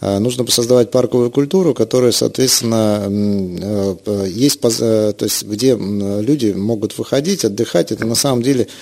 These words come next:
э, щас очень много, мало, этот, очень сильно развивается не только в мире. Вот Москва за-, взялась за парки, причём у них очень интересные, э, такие проекты. И поэтому, э, в этом случае, соответственно, вот это ходить, э, на, там, субботу-воскресенье в парк, допустим, да,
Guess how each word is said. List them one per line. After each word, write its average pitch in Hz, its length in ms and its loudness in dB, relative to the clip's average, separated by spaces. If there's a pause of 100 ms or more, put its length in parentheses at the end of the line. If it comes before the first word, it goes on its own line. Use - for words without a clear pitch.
(240)
э, 110 220 4
щас 131 320 2
очень 135 280 -2
много, 147 260 0
мало, 135 360 2
этот, 110 380 0
очень 117 280 -2
сильно 123 280 0
развивается 107 500 2
не 104 120 -4
только 147 260 2
в 110 60 0
мире. 104 260 0
Вот 95 160 -8
Москва 139 500 2 (260)
за-, 110 180 2
взялась 117 380 4
за 113 120 2
парки, 110 400 0
причём 107 320 -2
у 107 40 -2
них 104 180 -4
очень 107 240 -2
интересные, 101 560 -4 (420)
э, 101 320 2
такие 98 300 -2
проекты. 98 500 0 (380)
И 104 60 -2
поэтому, 147 420 2
э, 123 580 4
в 131 60 0
этом 175 260 2
случае, 117 420 0
соответственно, 101 640 -2
вот 110 160 -2
это 120 300 0 (300)
ходить, 123 420 0
э, 104 380 4
на, 104 160 -2
там, 95 200 0
субботу-воскресенье 104 960 -2
в - 60 -12
парк, 151 280 0
допустим, - 520 -8
да, 110 180 -4